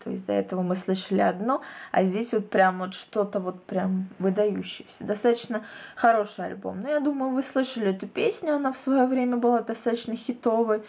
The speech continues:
Да и щас, в принципе, такая. И, м, обложка в стиле альбома Blackout. Так что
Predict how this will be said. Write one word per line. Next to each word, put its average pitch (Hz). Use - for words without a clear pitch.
Да 277
и 294
щас, -
в -
принципе, -
такая. 196
И, 285
м, 214
обложка 262
в 196
стиле 240
альбома 202
Blackout. 202
Так 220
что -